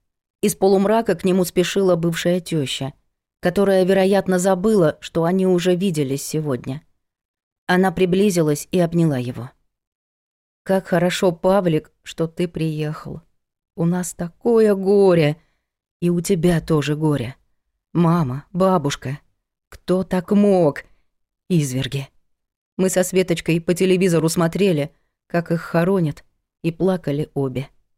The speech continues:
Но там всего-то пару минут показывали». «Почти четыре», произнес Ипатьев. «А тех, кто сделал это,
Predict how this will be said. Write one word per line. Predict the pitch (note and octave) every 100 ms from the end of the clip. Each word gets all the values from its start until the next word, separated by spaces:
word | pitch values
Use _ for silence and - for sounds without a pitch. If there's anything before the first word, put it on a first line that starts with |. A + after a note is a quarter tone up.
| _ _ _ _ _
Но | F3+ E3
там | E3 F3+
всего-то | E3+ D#3+ E3+ E3+ D#3+
пару | - F3+ F3
минут | F3 E3+ E3 D#3+
показывали». | D3 D3 - D3 C3+ A#2+ C3 D3+ - _ _ _ _ _ _ _ _ _ _ _
«Почти | - F3+ - F#3+
четыре», | F#3 E3+ C#3 C3 D3 _ _ _ _ _ _ -
произнес | D#3 D3+ D#3 D3+ -
Ипатьев. | D#3+ C3+ C3 C#3+ C#3 - _ _ _ _ _ _
«А | E3
тех, | E3 F3+ F3
кто | - F3
сделал | D#3+ F#3 F#3+ D#3+
это, | - C#3+ - B2 C#3+